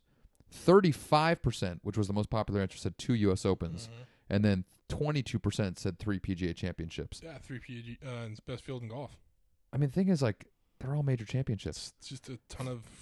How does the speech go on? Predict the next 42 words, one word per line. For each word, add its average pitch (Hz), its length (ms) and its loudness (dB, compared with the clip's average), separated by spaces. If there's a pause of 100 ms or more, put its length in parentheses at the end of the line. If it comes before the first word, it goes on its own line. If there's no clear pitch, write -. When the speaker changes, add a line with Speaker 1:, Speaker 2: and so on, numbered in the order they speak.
Speaker 2:
guys. 120 480 -8
Speaker 1:
A - 40 -10
three-time 202 580 10
Speaker 2:
Yeah, - 20 8
Speaker 1:
major 170 220 10
Speaker 2:
it's - 80 6
really 170 80 10
Speaker 1:
championship - 300 8
Speaker 2:
good. 131 40 8
Speaker 1:
winner 127 160 12
sounds 131 260 4
better 127 240 6
than 110 140 4
two 139 180 4
or 113 80 4
one. 107 280 0 (200)
Speaker 2:
Yeah, - 180 -8
I - 20 -8
Speaker 1:
At - 140 -4
Speaker 2:
mean, 151 80 12
Speaker 1:
le-, 190 80 12
Speaker 2:
you're, 165 100 8
Speaker 1:
at 190 40 10
least 185 180 10
Speaker 2:
you're 180 80 10
Speaker 1:
to 143 60 10
me. - 60 4
Speaker 2:
getting, 131 180 -2
you're 147 140 0
getting 151 280 0
some 139 200 -4
Club 135 240 -4
Pro 165 180 0
guys 165 320 -4
in 175 100 -4
there, 180 200 -4 (100)
but, 117 360 -4
um, 110 340 -6 (640)
as 110 80 -6
far 127 260 -2
as 117 380 -2 (140)
it's, - 180 -14